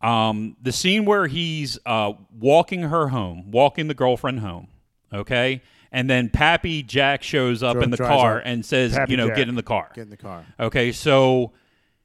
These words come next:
Speaker 1: he just, he doesn't even say anything to her. He doesn't react to her. He doesn't, like, give her any kind of, like, you know, "See you later"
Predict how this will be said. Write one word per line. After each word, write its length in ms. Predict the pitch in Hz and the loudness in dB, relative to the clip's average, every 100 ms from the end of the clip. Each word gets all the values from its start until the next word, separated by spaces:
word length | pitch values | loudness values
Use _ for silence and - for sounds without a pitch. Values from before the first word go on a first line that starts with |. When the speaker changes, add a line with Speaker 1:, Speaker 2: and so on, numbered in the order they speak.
| _ _ _ _ _ _ | _ _ _ _ _ _
Speaker 1:
he 520 | - - - 220 240 214 | -8 -4 0 0 0 0
just, 300 | 233 208 - | -2 -4 -6
he 180 | 117 | -6
doesn't 260 | 165 233 208 | 0 0 0
even 360 | 226 196 131 - | -2 -2 -4 -8
say 420 | - - 147 165 | -16 -8 2 4
anything 380 | 214 143 123 113 | 4 0 -2 -4
to 140 | 104 110 | -4 -6
her. 60 | |
He 60 | 92 | -4
doesn't 360 | 120 165 190 160 | 0 0 0 -2
react 500 | 151 113 127 170 - | 0 2 4 2 2
to 220 | 190 175 | 4 4
her. 220 | 165 170 | 4 0
He 120 | 151 143 | 0 0
doesn't, 300 | 156 165 170 | 2 0 -4
like, 480 | 143 135 117 - _ _ _ 131 104 | -6 -2 -4 -6 _ _ _ _ -10
give 240 | 123 151 | -2 -2
her 200 | 135 143 | 0 -2
any 240 | - 131 151 | -2 -4 -6
kind 340 | - 156 143 | -6 -4 -4
of, 120 | 131 | -4
like, 260 | 120 113 107 _ _ | -4 -4 -4 _ _
you 140 | 127 117 | -8 -4
know, 140 | 104 | -4
"See 240 | 95 - | -6 -8
you 200 | 143 135 | -6 -4
later" 340 | 104 104 127 | -4 -4 -2